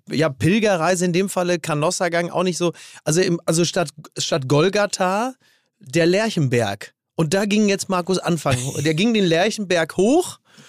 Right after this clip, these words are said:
um dort dann für seine Sünden, also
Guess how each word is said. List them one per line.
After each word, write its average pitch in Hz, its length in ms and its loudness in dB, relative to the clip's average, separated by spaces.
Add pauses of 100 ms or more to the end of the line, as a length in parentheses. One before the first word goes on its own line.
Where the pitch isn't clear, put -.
(120)
um 175 220 2
dort 160 340 2
dann 202 280 2
für - 200 0
seine 160 300 2
Sünden, 175 680 0 (500)
also 143 420 2